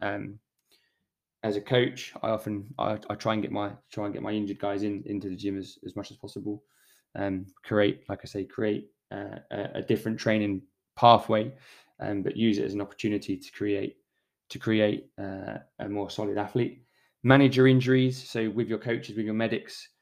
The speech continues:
uh, with your therapists, make sure you're, you're managing that injury, giving it the best environment to heal,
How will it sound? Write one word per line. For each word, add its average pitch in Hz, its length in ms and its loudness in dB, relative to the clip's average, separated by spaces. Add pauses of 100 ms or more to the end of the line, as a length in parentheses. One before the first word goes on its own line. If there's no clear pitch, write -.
(300)
uh, 101 80 -8
with 101 120 -6
your 101 80 -10
therapists, 117 720 0
make 110 160 -6
sure 113 120 -6
you're, 104 280 -2
you're 104 100 -4
managing 104 400 0
that - 140 -2
injury, 104 440 -2
giving 110 200 0
it 107 80 -4
the 101 80 -4
best - 240 -2
environment 104 560 0
to 101 120 -10
heal, 110 340 -2